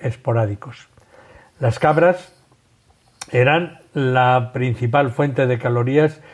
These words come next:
proteínas y grasas que poseían los, los habitantes de Fuerteventura. Les, les proporcionaban no solo carne, leche o pieles con las que cubrir, sino, sino que también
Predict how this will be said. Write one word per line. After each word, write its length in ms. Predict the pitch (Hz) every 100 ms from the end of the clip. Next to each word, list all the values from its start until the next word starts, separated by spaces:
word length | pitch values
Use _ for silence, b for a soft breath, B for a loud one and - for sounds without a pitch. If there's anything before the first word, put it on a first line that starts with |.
| B B _
proteínas 640 | 139 127 117 131 143 151 143
y 40 |
grasas 440 | 113 127 123 151 -
que 120 | 131
poseían 640 | 117 107 120 120 123 120
los, 460 | 113 113 110 - - B B _
los 200 | 127 123
habitantes 540 | 120 113 135 120 117
de 80 | 117
Fuerteventura. 840 | 113 117 113 117 113 113 165 104 B B B B B
Les, 680 | - 131 131 131 120 - - - _
les 320 | 160 139 131
proporcionaban 800 | - 139 123 131 117 127 151 170
no 80 | 151
solo 300 | - 127 120
carne, 460 | 165 160 127 107 b b b
leche 440 | 135 170 175 127
o 80 | 113
pieles 560 | 107 135 135 127 117 - b b _
con 160 | 135
las 160 | 127 120
que 160 | 135 117
cubrir, 320 | 127 160 185
sino, 340 | - 117 120
sino 340 | 131 131 123 117
que 120 | 113
también 480 | 113 113 131 165